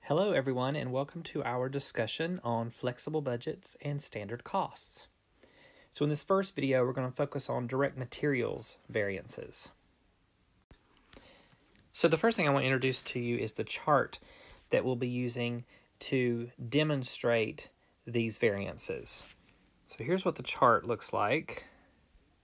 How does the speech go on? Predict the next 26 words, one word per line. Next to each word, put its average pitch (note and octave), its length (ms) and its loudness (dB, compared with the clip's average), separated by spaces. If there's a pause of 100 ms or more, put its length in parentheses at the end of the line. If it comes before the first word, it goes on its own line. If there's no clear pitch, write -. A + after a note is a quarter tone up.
(3000)
that C3+ 140 0
we'll C3 120 0
be A#2+ 100 -2
using. A#2 480 -2 (1160)
And C#3+ 120 6
I'm C#3+ 100 4
gonna D3 220 6
label E3+ 360 4
it - 360 4
specific - 720 -2
here D3+ 160 0
in C#3+ 80 2
the C3+ 80 0
beginning, B2+ 480 0
and A#2 100 0
as A#2+ 140 -2
we B2+ 80 0
move B2+ 160 0
along B2 260 4
in A#2 60 -4
other A2+ 180 0
videos, A#2 480 2
I'll - 140 0
probably A#2 260 -2
start F#2+ 220 0
ab-, G2+ 240 -6